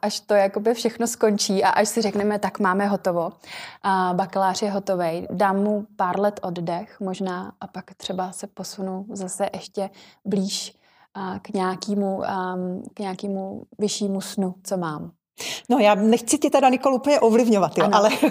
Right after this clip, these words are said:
Speaker 2: <laughs> co mám tak zkušenost, eh, nejen z těch rozhovorů, ale taky, když se bavím se svými spolužáky, protože já jsem teď ve třetím ročníku bakaláře na kombinovaném studiu, tak <clears throat> spousta z nich, kteří taky byli takhle nahlodaní,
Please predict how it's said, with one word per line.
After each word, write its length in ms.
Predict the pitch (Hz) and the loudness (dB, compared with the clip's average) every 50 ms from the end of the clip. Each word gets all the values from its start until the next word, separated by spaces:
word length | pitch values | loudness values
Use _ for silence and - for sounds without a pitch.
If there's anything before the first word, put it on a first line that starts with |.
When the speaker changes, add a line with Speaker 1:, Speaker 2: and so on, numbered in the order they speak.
| - - 370 240 214 370 370 | 4 2 2 4 6 4 4
Speaker 2:
<laughs> 560 | 370 - - - - - - - 208 202 - | 4 2 -4 -6 -6 -6 0 0 0 2 2
co 120 | - 226 | 2 4
mám 160 | 214 220 240 233 | 4 4 6 4
tak 160 | 294 339 - | 2 2 0
zkušenost, 720 | - - 233 - - 233 226 233 262 285 - - - - - | 0 0 2 2 4 4 6 4 4 2 0 -4 -6 -2 2
eh, 40 | 220 208 208 208 202 208 214 - - | 4 6 6 6 6 6 4 4 4
nejen 240 | - 208 208 226 240 | 2 4 4 4 2
z 80 | 226 - | 2 0
těch 160 | 320 - - | 0 2 4
rozhovorů, 520 | 233 226 220 220 233 220 220 220 247 247 | 4 4 6 6 6 6 6 6 6 6
ale 160 | 240 226 226 | 6 6 6
taky, 240 | 220 233 220 - 233 | 4 2 2 2 2
když 180 | 196 202 208 - | 2 2 2 2
se 100 | - 240 | 2 4
bavím 280 | 202 196 180 220 226 | 4 4 4 4 2
se 100 | 214 220 | 2 0
svými 280 | - - - 208 208 247 | -2 0 0 2 2 0
spolužáky, 560 | - - 214 202 196 196 190 180 175 - 208 | 2 2 2 2 4 4 2 0 2 0 -2
protože 340 | - - 190 - 208 190 202 | -2 -2 -2 0 0 2 2
já 60 | 190 | 2
jsem 180 | 180 - 196 185 | 2 0 0 0
teď 140 | 233 190 190 | 0 2 0
ve 80 | 175 | 0
třetím 320 | - - 208 - - 214 208 | 0 -2 -4 0 0 0 0
ročníku 380 | - - - 220 214 214 226 | 0 0 0 -2 0 0 0
bakaláře 600 | 170 165 160 - 175 175 175 170 175 180 208 208 214 | 0 0 -2 0 0 2 2 2 2 2 0 0 0
na 120 | 202 160 | 0 -2
kombinovaném 600 | - - 185 185 170 196 196 190 196 190 170 156 | -2 0 0 2 2 2 2 2 2 2 2 0
studiu, 500 | - - - 170 156 180 170 190 233 262 - - - - - - - - - _ - | -2 -2 -2 -2 0 0 2 2 0 -2 -4 -12 -14 -12 -12 -12 -14 -14 -18 _ 2
tak 220 | - 214 220 - - - _ - 247 - - - | 2 2 2 -2 -10 -8 _ 0 0 0 0 0
<clears throat> 320 | - 277 269 233 208 208 - | 4 4 4 4 4 0 -2
spousta 400 | - - 220 220 - - 339 311 | -2 0 0 0 4 4 4 6
z 60 | 226 | 6
nich, 140 | 226 240 226 | 4 2 2
kteří 460 | - - 247 233 233 285 302 277 214 | 2 2 2 4 4 4 2 2 2
taky 280 | - 214 196 - 240 | 0 0 0 2 4
byli 160 | 190 220 214 - | 4 4 4 4
takhle 280 | - 220 - 285 294 | 2 0 2 2 4
nahlodaní, 680 | 254 190 190 208 208 190 196 185 185 175 170 170 185 | 4 4 4 4 4 4 4 2 4 2 2 2 2